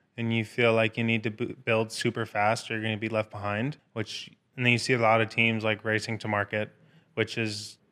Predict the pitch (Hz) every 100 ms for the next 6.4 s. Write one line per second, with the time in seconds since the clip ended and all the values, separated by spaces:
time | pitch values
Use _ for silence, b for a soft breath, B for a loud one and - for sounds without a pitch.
0 | - 117 113 117 110 156 165 143 120 113
1 | 110 110 117 113 113 110 - 110 - 110
2 | 107 104 - 107 107 104 101 - _ 131
3 | 120 - 120 107 - 123 117 113 110 -
4 | 117 110 104 98 - 117 113 107 107 101
5 | 113 110 104 104 107 104 - 104 - 104
6 | 110 104 104